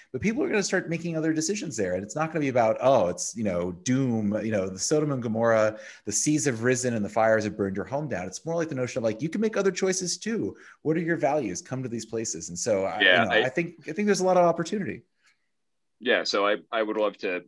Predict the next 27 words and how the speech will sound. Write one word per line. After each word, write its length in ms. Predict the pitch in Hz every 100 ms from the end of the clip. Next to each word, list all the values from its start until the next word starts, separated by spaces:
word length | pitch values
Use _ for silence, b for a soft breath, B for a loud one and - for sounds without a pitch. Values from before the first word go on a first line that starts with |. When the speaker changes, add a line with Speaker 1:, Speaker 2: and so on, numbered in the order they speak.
| -
Speaker 2:
shape 340 | - 120 107
that 260 | 107 87 85
in 160 | 107 95
this, 260 | 90 -
you 80 | -
know, 140 | 98
in 80 | 92
these 140 | 90 -
posts 340 | 98 85 -
and 140 | 95
make 160 | 101 101
sure 160 | - 92
it's 160 | -
done 320 | - 92 90 -
in 140 | 101
an 80 | 95
equitable 540 | 101 - 87 85 87 87
way 160 | 82 73 - -
and 100 | 101
not 240 | 98 87
just, 300 | 98 90 -
<laughs> 760 | - 214 - - - 262 277 -
not 200 | 147 139
just 240 | 131 120 B B B
a, 280 | 151 151 151 - 170
a 120 | 120
capital 640 | - 127 123 131 110 98